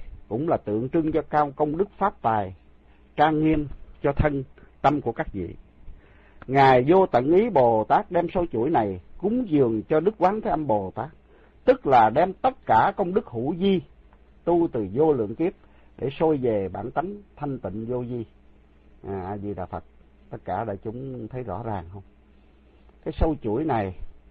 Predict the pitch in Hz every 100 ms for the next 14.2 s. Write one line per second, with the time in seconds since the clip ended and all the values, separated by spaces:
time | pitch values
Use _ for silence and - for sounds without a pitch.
0 | - - 104 104 101 98 92 - 139 143
1 | 127 95 90 135 - 135 131 131 170 -
2 | 139 123 123 110 - _ _ _ _ _
3 | _ 95 113 151 - 254 - 107 117 147
4 | 101 107 143 135 - 117 - _ _ -
5 | - 107 120 208 - 101 135 107 104 95
6 | 90 107 160 98 87 98 127 - - -
7 | _ _ _ - - 113 127 123 123 151
8 | 160 151 147 139 - - - 117 110 160
9 | 254 233 180 196 127 - 120 104 98 -
10 | - 101 143 113 - 208 262 247 156 131
11 | 107 107 170 190 - - 135 127 123 143
12 | 160 147 123 147 - 127 131 160 147 120
13 | 98 90 - 135 - - - _ 208 165
14 | 143 185